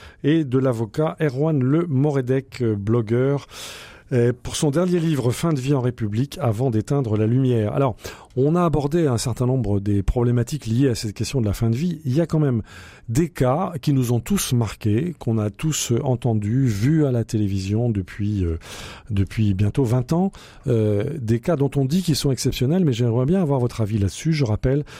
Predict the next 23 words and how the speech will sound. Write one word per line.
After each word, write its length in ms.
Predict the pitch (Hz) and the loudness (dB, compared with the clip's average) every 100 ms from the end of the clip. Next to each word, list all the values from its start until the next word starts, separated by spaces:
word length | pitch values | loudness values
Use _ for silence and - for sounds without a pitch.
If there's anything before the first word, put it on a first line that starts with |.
| - - | -16 -2
le 120 | 110 | 0
cas 180 | - 127 | 0 0
de 120 | 107 | 2
Vincent 640 | 98 131 - 135 120 107 165 | 2 0 0 0 2 0 0
Humbert, 500 | 139 131 151 190 - | 0 2 2 0 -2
qui 80 | 110 | -4
était 160 | - | 0
aveugle, 540 | 98 92 127 147 117 107 | 0 2 2 2 0 2
muet, 460 | 110 113 120 135 | 2 2 2 0
tétraplégique, 760 | - 120 - 113 107 95 139 180 | 0 -4 -2 -2 -2 -2 -4 -6
qui, 280 | - 110 95 | -2 0 0
qui 160 | - 104 | -2 -2
a 40 | |
été, 280 | 95 - 110 - - - - | -2 0 -2 -4 -18 -14 -2
euh, 160 | 92 | -2
tué 240 | 85 131 131 | 2 2 2
par 180 | 110 - | 0 -2
sa 120 | 110 | 0
mère 220 | 113 101 | 0 0
en 60 | 101 | 0
deux 140 | 113 | 0
mille 180 | 117 113 | 0 -2
trois. 340 | - 151 175 | -2 0 -2